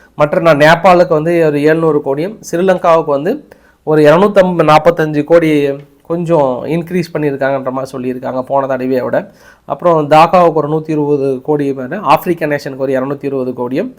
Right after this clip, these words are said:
லாஸ்ட் இயர் இருநூறு, இந்த வருஷம் இருநூத்தி இருபது கோடியும், ஆப்பிரிக்கா யூனியனுக்கு, ஜி டுவெண்ட்டி நாடுகளுக்குன்னு தனிப்பட்ட முறையில, லாட்டின் அமெரிக்காவுக்கு ஒரு முப்பது கோடியிலிருந்து அறுபது கோடி வரைக்கும் வந்து அலோகேட் பண்ணி ஒதுக்கி இருக்கிறாங்க. So, நம்ம என்ன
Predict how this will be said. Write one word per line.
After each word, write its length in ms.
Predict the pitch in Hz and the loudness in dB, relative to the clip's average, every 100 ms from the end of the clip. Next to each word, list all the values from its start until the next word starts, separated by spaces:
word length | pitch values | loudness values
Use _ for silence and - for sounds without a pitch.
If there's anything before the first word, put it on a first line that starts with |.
| _ _ _ _ 139 | _ _ _ _ 2
லாஸ்ட் 260 | 151 170 196 | 4 4 2
இயர் 120 | 180 | 4
இருநூறு, 300 | 151 165 170 202 | 4 4 2 2
இந்த 120 | 170 | 0
வருஷம் 200 | 151 160 | 0 0
இருநூத்தி 280 | 143 156 151 | 0 -2 -2
இருபது 220 | 147 139 127 | -4 -4 -6
கோடியும், 260 | 123 139 220 - _ - | -8 -8 -10 -16 _ 0
ஆப்பிரிக்கா 360 | 165 185 175 180 160 | 0 0 -2 0 2
யூனியனுக்கு, 520 | 180 202 190 165 135 127 | 2 2 2 -2 -4 -4
ஜி 80 | 151 | -4
டுவெண்ட்டி 320 | 165 165 160 151 | -4 -6 -4 -2
நாடுகளுக்குன்னு 520 | 147 139 143 135 139 | -2 -2 -4 -6 -6
தனிப்பட்ட 540 | 139 139 135 131 127 | -4 -4 -6 -4 -4
முறையில, 360 | 123 127 120 165 170 | -4 -10 -4 -4 0
லாட்டின் 340 | 143 147 165 143 | 0 0 -2 -2
அமெரிக்காவுக்கு 480 | 156 156 151 139 139 | 0 -2 -2 -4 -6
ஒரு 80 | 131 | -6
முப்பது 300 | 127 135 131 | -10 -12 -12
கோடியிலிருந்து 520 | 131 127 127 131 160 226 - - _ | -10 -8 -8 -6 -4 -6 -10 -20 _
அறுபது 380 | 156 170 180 160 | 4 6 6 4
கோடி 140 | 143 139 | 0 0
வரைக்கும் 380 | 127 160 202 147 | -2 0 0 0
வந்து 160 | 147 196 98 90 | 0 -2 -4 -6
அலோகேட் 380 | 127 151 156 147 | 0 0 0 -8
பண்ணி 160 | 123 170 | -8 -6
ஒதுக்கி 320 | 160 139 131 | -4 -4 -6
இருக்கிறாங்க. 360 | 120 120 117 - | -10 -10 -10 -12
So, 220 | - 143 | -12 -8
நம்ம 120 | 131 | -6
என்ன 160 | 143 175 | -4 -4